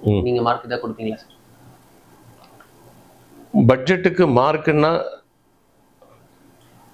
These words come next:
Speaker 1: பத்துக்கு பத்து கூட கொடுப்பேன்.
Speaker 2: எல்லாரும் இது கூட்டணி budget, ஆ, இது வந்து உப்பு சப்பில்லாத budget அப்படின்னு அறிக்கைகள்லாம் வர ஆரம்பிச்சதை நம்ம பார்க்குறோம்.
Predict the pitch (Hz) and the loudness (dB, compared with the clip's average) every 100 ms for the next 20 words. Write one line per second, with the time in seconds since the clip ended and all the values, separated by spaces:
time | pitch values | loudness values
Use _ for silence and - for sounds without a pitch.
0 | _ _ - - - 123 143 123 117 107 | _ _ -20 -20 -4 -2 0 0 2 2
1 | 104 90 78 - - - _ _ _ _ | 0 0 -4 -6 -14 -20 _ _ _ _
2 | _ _ _ _ _ - _ _ _ - | _ _ _ _ _ -20 _ _ _ -20
3 | - _ 127 131 156 165 156 147 117 - | -20 _ 0 2 4 2 2 0 -2 -6
4 | - - - - - 139 135 135 170 170 | -12 -14 -16 -18 -4 2 2 2 0 2
5 | 156 131 117 123 123 - - - 117 117 | 2 0 0 -4 -6 -10 -16 -4 -2 0
6 | 120 120 120 131 127 123 120 131 170 - | 0 0 2 2 2 0 -2 -2 0 -2
7 | 135 131 123 120 113 113 117 110 123 127 | 0 2 2 0 -4 -4 -4 -2 0 0
8 | 127 147 147 127 131 120 120 120 - 117 | 0 0 0 0 -2 -2 -2 -4 -6 -10
9 | 110 113 113 117 | -4 -4 -4 -12